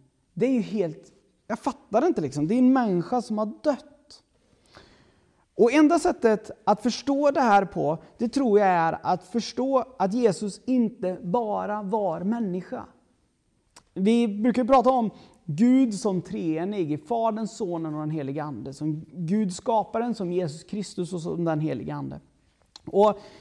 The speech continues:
det som dog i Jesus, det var det mänskliga. Jesus, när han hängde där på korset, det var inte hans ande som dog. Det var inte det som är liksom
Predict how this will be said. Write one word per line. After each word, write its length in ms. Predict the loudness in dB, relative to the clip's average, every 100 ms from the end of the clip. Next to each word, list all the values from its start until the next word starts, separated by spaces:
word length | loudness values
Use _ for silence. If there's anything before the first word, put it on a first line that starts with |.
| -20 _ _ _ _
det 440 | -12 2 4 4
som 320 | 6 4 6
dog 500 | 4 4 4 2 -2 -6
i 100 | -6
Jesus, 840 | -4 -4 -6 -8 -12 -12 -14 -18 _ _ _ _ _ _ _ _ _
det 120 | -2 2
var 280 | 4 4 0 -10 _ -2
det 80 |
mänskliga. 960 | 0 0 -2 -8 -10 -14 -12 -10 -10 -12 -14 _ _ _ _ _ _ _ _
Jesus, 580 | _ -2 0 2 -2 -4 -16 _
när 240 | 0 2
han 160 | 4 4
hängde 280 | 4 2 2
där 180 | 2 2
på 120 | -4
korset, 480 | -8 -8 -6 -6 -2
det 60 |
var 100 | 0
inte 200 | 0 0
hans 220 | 0 -2 -4 _
ande 540 | -6 -4 -4 -4 -6 -8
som 280 | -8 -10
dog. 480 | -8 -10 -12 -14 -18 _ _ _ _ _ _
Det 140 | -2 2
var 160 | 4
inte 420 | 2 0 0 0 -2 -12 -20
det 260 | 0 2 2
som 220 | 0 -2
är 220 | 2 0
liksom 380 | 0 -2 0 0